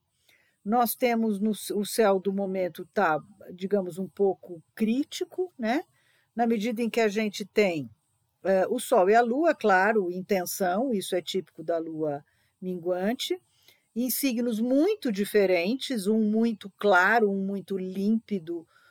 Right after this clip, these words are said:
um muito mental, que é o signo de Aquário, onde tá o Sol, e um muito, eh, introspectivo, eh,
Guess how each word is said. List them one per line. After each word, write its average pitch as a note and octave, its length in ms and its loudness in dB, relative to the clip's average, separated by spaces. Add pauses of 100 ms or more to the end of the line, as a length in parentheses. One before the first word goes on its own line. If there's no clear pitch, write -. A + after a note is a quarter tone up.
(120)
um G#3 200 0
muito G#3 340 -2
mental, F#3 720 2
que C4 180 -2
é F#3 80 4
o F3 80 2
signo D#3+ 640 -6
de D3+ 140 -4
Aquário, D#3 640 -2
onde D#3 200 -4
tá D3 140 -8
o C#3+ 80 -4
Sol, F#3+ 480 0 (580)
e E4+ 160 2
um D4+ 320 2
muito, C#4+ 560 2 (420)
eh, A#3 540 4
introspectivo, A#3+ 1800 -2
eh, F#3+ 480 2